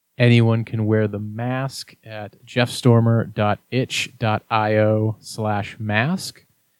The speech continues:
And follow Jeff on Twitter at Party of One Pod. And I'll include links to all of this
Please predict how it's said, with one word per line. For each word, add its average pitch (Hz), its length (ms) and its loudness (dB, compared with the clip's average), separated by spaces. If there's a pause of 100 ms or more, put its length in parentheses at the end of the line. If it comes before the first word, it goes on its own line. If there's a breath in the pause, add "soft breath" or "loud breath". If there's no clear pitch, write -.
(380)
And 107 460 2 (360)
follow 117 340 4
Jeff 117 300 -2
on 113 220 -4
Twitter 131 500 2
at 110 320 0
Party 127 400 -2
of 110 240 -2
One 110 400 0
Pod. 90 640 -12 (1000)
And 117 120 2
I'll 120 120 4
include 120 300 0
links 110 200 -6
to - 140 -20
all 160 180 2
of 147 140 -2
this 147 360 -4